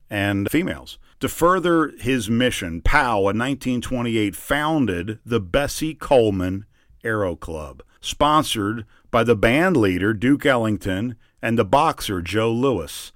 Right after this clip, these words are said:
According to the Los Angeles Times, the club was named after the world's first licensed African-American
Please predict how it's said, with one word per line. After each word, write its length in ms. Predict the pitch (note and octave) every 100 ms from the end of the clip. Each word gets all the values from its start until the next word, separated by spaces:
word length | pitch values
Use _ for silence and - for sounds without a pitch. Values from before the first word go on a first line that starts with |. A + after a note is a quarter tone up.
| -
According 420 | B2+ - G3 G3
to 60 | D#3+
the 80 |
Los 280 | C#3 C#3 C3
Angeles 520 | C#3+ C#3+ C3+ C3+ A#2+
Times, 540 | - D3 D3+ B2 A2+ -
the 80 | B2
club 480 | - D3 D#3+ E3
was 180 | D3+ A2+
named 400 | C3 C3+ D3 C#3
after 300 | A#2 A2+ -
the 120 | A2+
world's 480 | A2 A#2 B2 A#2+ G#2+
first 580 | - - F3 F#3+ - - -
licensed 720 | A#2+ B2 - B2 A#2+ A#2+ - -
African-American 1500 | G2+ A#2+ C3 C#3+ A#2+ C3 B2+ B2 A2+ G#2 G2+ F#2+ G#2 G2+ G2+